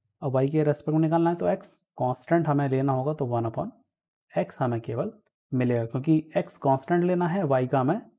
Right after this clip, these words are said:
डिफरेंशियल करना है, तो Y का डिफरेंशियल वन हो जाएगा। अब जरा इसका जो सेकंड टर्म है उसे देखिए, Y लगा हुआ है, क्या हमें यहाँ पे कहीं Y मिल रहा है? ठीक है, तो क्या करते हैं यहाँ पर Y का मल्टीप्लाई कर देते हैं, तो Y का मल्टीप्लाई कर देंगे, पूरी इक्वेशन में Y का मल्टीप्लाई करना पड़ेगा, तो हमारा ये वाला टर्म हमें मिल जाएगा। ठीक है,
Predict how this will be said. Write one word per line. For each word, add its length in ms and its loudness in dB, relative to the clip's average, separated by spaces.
डिफरेंशियल 460 0
करना 160 -2
है, 60 -4
तो 80 -2
Y 160 2
का 80 0
डिफरेंशियल 400 -2
वन 180 4
हो 100 2
जाएगा। 340 0
अब 140 2
जरा 200 6
इसका 340 -2
जो 120 0
सेकंड 380 2
टर्म 160 4
है 180 -2
उसे 240 2
देखिए, 380 -4
Y 280 6
लगा 200 4
हुआ 240 4
है, 160 -6
क्या 120 4
हमें 120 6
यहाँ 140 4
पे 80 0
कहीं 180 6
Y 260 6
मिल 200 4
रहा 120 6
है? 260 -4
ठीक 140 2
है, 80 2
तो 260 -6
क्या 160 6
करते 260 4
हैं 80 4
यहाँ 60 0
पर 400 4
Y 60 -2
का 80 2
मल्टीप्लाई 560 4
कर 100 0
देते 120 0
हैं, 60 2
तो 80 0
Y 180 2
का 80 0
मल्टीप्लाई 400 0
कर 120 2
देंगे, 140 0
पूरी 200 2
इक्वेशन 300 -2
में 100 -2
Y 180 0
का 80 -2
मल्टीप्लाई 380 -2
करना 220 -2
पड़ेगा, 300 -2
तो 100 -4
हमारा 180 0
ये 180 0
वाला 180 2
टर्म 280 0
हमें 240 -4
मिल 220 2
जाएगा। 260 -6
ठीक 200 -6
है, 60 -14